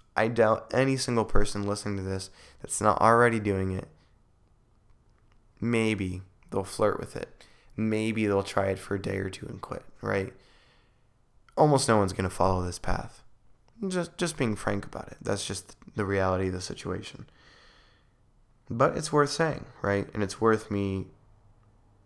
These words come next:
putting the passion and the effort to say all these things and to lay it out, because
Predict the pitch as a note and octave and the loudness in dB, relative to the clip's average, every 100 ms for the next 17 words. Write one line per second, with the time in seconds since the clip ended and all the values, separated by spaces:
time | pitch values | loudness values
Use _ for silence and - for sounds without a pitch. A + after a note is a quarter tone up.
0 | _ _ - B2 G#2+ G2 G2+ F#2+ F#2+ G2 | _ _ -4 0 0 0 0 -2 -2 -4
1 | F#2+ F#2+ - - - G#2 G2 F#2 F2+ G2 | -4 -4 -6 -10 -4 0 2 0 -4 -6
2 | G2 F#2+ F#2+ F#2 F#2+ F#2 G2 - - - | -6 -6 -4 -2 -2 0 0 -2 -6 2
3 | D3+ C3 C3+ | 4 4 0